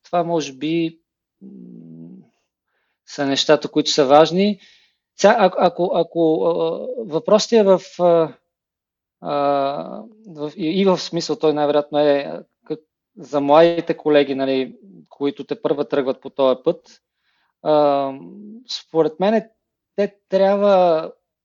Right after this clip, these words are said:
ясно да си дават сметка, а, че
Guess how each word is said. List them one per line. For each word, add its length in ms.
ясно 480
да 360
си 200
дават 280
сметка, 680
а, 360
че 720